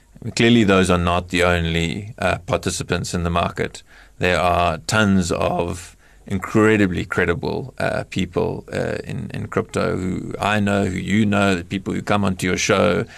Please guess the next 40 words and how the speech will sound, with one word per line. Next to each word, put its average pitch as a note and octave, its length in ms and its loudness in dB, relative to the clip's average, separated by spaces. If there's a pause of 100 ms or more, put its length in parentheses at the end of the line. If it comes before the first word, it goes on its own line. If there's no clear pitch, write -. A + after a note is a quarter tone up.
(300)
Uh, - 200 -2
and F#2 100 -2
I F#2+ 40 2
guess F#2 200 0
that's G2 120 2
part G#2 300 2
of E2+ 100 0
what F2+ 120 2
we, D3+ 200 -4
you F#2 120 -2
know, - 60 -6
try G2+ 260 2
and F#2 80 0
do A#2+ 140 4
<laughs> - 100 0
here F2+ 100 -2
is - 180 -6
to G2 200 -4 (280)
explain G#2+ 440 2
to F#2+ 80 -2
people F#2+ 260 2
there F#2 180 2
are G2+ 360 2
underlying G#2 640 2
key, A2 300 0
really G#2 480 4 (140)
important G2 600 2
theses F#2+ 520 2
behind F#2+ 380 0
these - 220 -2
technologies. F#2+ 640 -2
No, A#2 160 4
it's B2+ 160 -2
not C3 140 0
just - 200 -2
about G2+ 260 0
making F#2 400 -4
a, E2+ 200 -4 (320)
making F2+ 400 0
a, E2 180 0